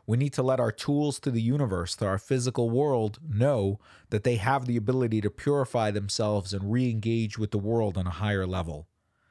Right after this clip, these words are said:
You can take this even a little deeper, that even the parts of you that have engaged in the world in not the best way possible, those are the parts that we're bringing up that we're going to liberate tonight.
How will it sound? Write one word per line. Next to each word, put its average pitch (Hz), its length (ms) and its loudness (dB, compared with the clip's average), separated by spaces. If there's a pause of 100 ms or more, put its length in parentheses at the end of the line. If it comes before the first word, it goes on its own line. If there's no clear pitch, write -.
(560)
You 110 120 -2
can 120 160 0
take 143 260 -2
this 135 260 -2
even 151 280 -4
a 139 40 0
little 131 240 0
deeper, 90 500 -4 (440)
that 117 180 -2
even 165 280 0
the 139 80 0
parts - 420 -2
of 101 160 -2
you 82 360 -2 (300)
that 110 120 2
have 107 160 0
engaged 131 500 0
in 123 80 0
the 117 60 2
world 120 340 0
in 107 120 2
not 139 260 -2
the 117 60 0
best 92 380 -2
way 98 140 0
possible, 92 680 -4 (420)
those 135 320 2 (120)
are 135 180 2
the 117 100 -4
parts - 420 -4
that - 180 -6
we're 110 80 -2
bringing 127 440 -2
up 147 220 -2
that - 140 -4
we're 107 80 0
going 131 260 0
to 120 120 -2
liberate 117 460 -2
tonight. 85 440 -8